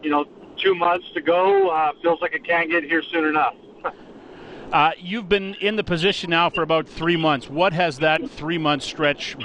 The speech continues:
Speaker 2: been like in preparing for your first season as a head coach?
Speaker 1: Uh, uh, all, I mean, everything's been through organiz-, organizing off-field activities for minicamp, organizing coaches getting hired,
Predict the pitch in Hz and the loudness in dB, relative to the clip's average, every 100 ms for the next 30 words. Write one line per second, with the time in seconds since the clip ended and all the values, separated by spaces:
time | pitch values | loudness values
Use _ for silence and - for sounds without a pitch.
0 | - 143 135 139 131 - 139 123 123 - | 0 0 2 2 0 -2 -6 -4 -4 0
1 | 143 131 120 135 123 - 123 - 131 117 | 0 0 -2 -2 -2 0 -2 0 -2 -2
2 | 107 104 104 101 101 80 - - - - | -2 0 0 -2 -8 -8 -14 -14 -16 -16
3 | - - - - - - - - - - | -16 -16 -16 -16 -16 -14 -14 -12 -10 -10
4 | - - - - - 160 165 165 165 147 | -10 -10 -10 -10 0 4 6 4 2 -2
5 | 147 - - - - 156 180 - - 156 | -4 -8 -20 -14 0 2 2 0 -4 0
6 | 160 165 165 185 190 185 190 151 175 170 | 2 2 2 2 2 2 -2 -2 -2 -2
7 | 156 - - 170 170 160 175 190 180 156 | -4 -12 -4 0 2 4 2 2 0 0
8 | 160 - - 170 180 185 175 170 170 147 | 0 -2 0 0 2 0 0 0 -2 -2
9 | 165 156 - - - - 160 170 - 175 | -2 -2 -6 -16 -20 -2 2 2 2 2
10 | 165 165 - 175 160 165 170 165 - - | 2 -2 0 0 0 2 2 0 -4 -4
11 | 156 147 170 165 170 175 170 160 - - | -2 0 -4 -2 0 2 0 -2 -6 -2
12 | 160 165 160 160 160 151 160 147 139 - | -2 0 0 2 0 0 0 -2 -8 0
13 | 170 170 170 156 165 165 143 165 170 165 | 0 2 -4 -4 -2 0 2 2 4 2
14 | 165 | 0